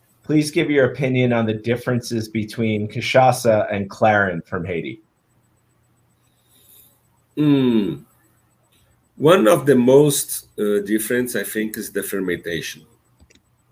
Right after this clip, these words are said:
Speaker 1: Yep.
Speaker 2: Uh, the fermentation of Cachaça, as I said, it takes in the maximum, uh, twenty-four hours.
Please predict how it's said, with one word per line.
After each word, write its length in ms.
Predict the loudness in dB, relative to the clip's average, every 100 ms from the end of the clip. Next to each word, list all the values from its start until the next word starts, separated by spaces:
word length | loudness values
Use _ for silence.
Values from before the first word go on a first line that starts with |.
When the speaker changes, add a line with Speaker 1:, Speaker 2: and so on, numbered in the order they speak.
| _
Speaker 1:
Yep. 300 | -8 -8 -10 _ _ -20 _ _
Speaker 2:
Uh, 280 | -6 -2 -2
the 180 | -2 -2
fermentation 760 | 0 2 2 4 2 2 0
of 200 | 0 -2
Cachaça, 760 | -6 -8 -4 -4 -4 -2 -2 0
as 180 | -4 -4
I 40 |
said, 460 | -8 -4 0 0 -2 -18 _ _
it 280 | 0 0 0 -14 _ 2
takes 580 | 4 4 0 -4 -6 _
in 180 | -2 0
the 120 | 0
maximum, 880 | 2 2 2 0 -4 2 2 2 -2 -8 _ _ _ -6
uh, 380 | -2 0 0 -2
twenty-four 460 | -2 -2 0 -2 2
hours. 420 | 2 0 -4 -12